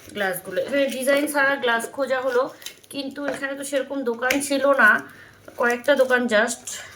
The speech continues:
তো খুঁজে, খুঁজে, খুঁজে, খুঁজে এই যে ওখান থেকে এই যে এরকম, এরকম ডিজাইনের গ্লাস পাওয়া গেল, কিন্তু আর সেরকম মানে যেগুলো খুঁজছিল সেরকম টাইপের পেলাম না। ওগুলো হয়তো মল টল থেকে বা বড় দোকান থেকে নেওয়া যাবে পরে।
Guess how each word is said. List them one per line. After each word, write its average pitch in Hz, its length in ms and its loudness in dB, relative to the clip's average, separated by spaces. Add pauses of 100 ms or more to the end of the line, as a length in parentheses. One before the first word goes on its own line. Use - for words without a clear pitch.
(200)
তো 240 160 0 (280)
খুঁজে, 254 220 0
খুঁজে, 262 200 -4
খুঁজে, 247 200 -6
খুঁজে 262 220 0
এই 214 160 2
যে - 100 -10 (920)
ওখান 214 280 -4
থেকে 226 180 0
এই 220 100 4
যে 185 120 -2
এরকম, 185 560 0
এরকম 214 340 0
ডিজাইনের 185 600 0 (480)
গ্লাস 196 340 0
পাওয়া 190 220 4
গেল, 233 240 0
কিন্তু 214 380 -2
আর 190 380 2 (240)
সেরকম 262 540 2
মানে 233 380 4
যেগুলো 233 380 2
খুঁজছিল 320 500 0
সেরকম 233 420 2
টাইপের 247 340 2
পেলাম 180 320 0
না। 156 120 -2 (520)
ওগুলো 240 300 2
হয়তো 240 260 2
মল 214 320 2
টল 233 200 2
থেকে 233 260 -2
বা 202 240 0
বড় 190 240 -2
দোকান 196 280 -4
থেকে - 240 -4
নেওয়া 175 260 0
যাবে 170 300 -4
পরে। 151 400 -4